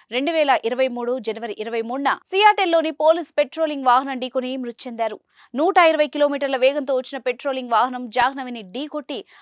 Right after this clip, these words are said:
ఆమె పైనుంచి వెళ్ళింది. దీంతో ఆమె ప్రాణాలు కోల్పోయింది. రాబోయే ప్రమాదాన్ని గుర్తించే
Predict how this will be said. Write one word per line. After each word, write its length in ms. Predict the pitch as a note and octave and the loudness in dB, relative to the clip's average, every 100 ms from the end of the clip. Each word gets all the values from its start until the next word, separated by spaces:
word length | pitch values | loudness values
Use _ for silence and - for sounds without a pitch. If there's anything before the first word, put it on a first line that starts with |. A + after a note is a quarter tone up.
| - | -6
ఆమె 160 | B3 C#4 | -2 0
పైనుంచి 460 | C4 C#4+ D4 B3+ | 0 0 -2 -6
వెళ్ళింది. 460 | A#3 A#3+ B3+ A3 - _ - - | -8 -4 -4 -6 -10 _ -20 -8
దీంతో 240 | D4 D4+ D#4 | -6 2 4
ఆమె 240 | C4+ C4 | 4 2
ప్రాణాలు 560 | B3 B3 A#3+ C#4+ D#4 C#4 | -4 -2 0 0 -2 -4
కోల్పోయింది. 600 | B3+ B3+ B3 A#3+ A3 G#3+ _ _ _ - | -4 -4 -4 -6 -10 -14 _ _ _ 4
రాబోయే 400 | A#3+ C4 C4+ B3+ | 4 6 4 2
ప్రమాదాన్ని 560 | B3+ C4 C4 B3+ B3+ | 2 0 0 0 -4
గుర్తించే 680 | A3+ A#3+ B3 A#3 - B3 | -8 -8 -10 -10 -6 -6